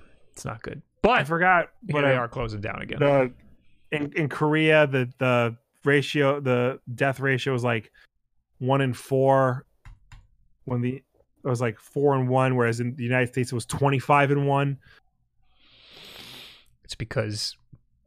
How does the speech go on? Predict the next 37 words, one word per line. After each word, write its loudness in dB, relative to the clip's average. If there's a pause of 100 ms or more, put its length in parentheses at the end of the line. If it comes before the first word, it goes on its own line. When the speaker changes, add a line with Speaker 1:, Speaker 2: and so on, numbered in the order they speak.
(600)
Speaker 1:
I -4
mean, -4
there's -6
a -6
lot -6
of -12
reasons. -10
I'm -8
not -6
gonna -10
get -10
into -12
it -6
Speaker 2:
There 0
Speaker 1:
here -6
Speaker 2:
is, -10
Speaker 1:
in -10
Speaker 2:
yeah. -8
Speaker 1:
a -6
video -8
game -10
podcast, -12
but, -6
uh, -8 (420)
you -6
know, -6
it'd -8
be -8
nice -8
if -12
we -8
can -8
go -6
to -6
the -6
doctor. -10 (460)
<laughs> 2